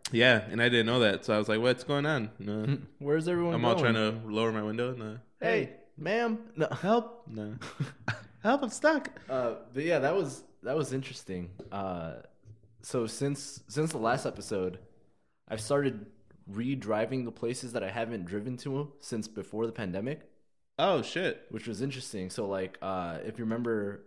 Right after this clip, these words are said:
Speaker 2: over by, o-, over by O'Hare in Schiller,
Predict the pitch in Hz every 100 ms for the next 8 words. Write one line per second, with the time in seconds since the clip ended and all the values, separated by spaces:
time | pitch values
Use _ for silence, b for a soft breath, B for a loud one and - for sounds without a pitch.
0 | - 110 110 107 98 92 85 90 - _
1 | _ _ _ _ - 104 - - - _
2 | _ _ 127 123 120 110 107 113 104 92
3 | 95 - 117